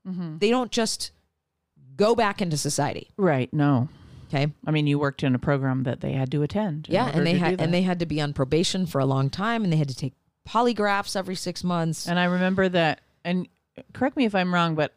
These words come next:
Speaker 1: I seem to remember, I mean, you and I were friends during that time, so I remember you talking about having to write up big reports and
Speaker 2: Yeah.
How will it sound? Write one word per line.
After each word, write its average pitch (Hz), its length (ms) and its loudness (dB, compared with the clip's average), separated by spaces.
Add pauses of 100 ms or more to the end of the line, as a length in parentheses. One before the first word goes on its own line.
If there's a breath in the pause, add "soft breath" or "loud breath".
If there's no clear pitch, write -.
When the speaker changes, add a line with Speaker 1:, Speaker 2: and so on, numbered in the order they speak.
Speaker 1:
I 151 120 -2
seem 220 240 0
to 190 120 0
remember, 160 580 2
I 117 60 -4
mean, 147 140 0
you 151 160 2
and 147 100 0
I 139 80 2
were 143 160 2
friends 127 360 -2
during 139 240 0
that - 160 -4
time, 131 340 -2
so 147 160 -4
I 135 80 0
remember 143 600 0
you 143 180 -2
talking 143 460 -2
about 143 420 -4
having 156 320 -2
to 170 140 -2
write 147 260 0
up - 160 -2
big 160 140 -4
reports 220 640 -2
and 151 200 -2
Speaker 2:
Yeah. 147 240 -4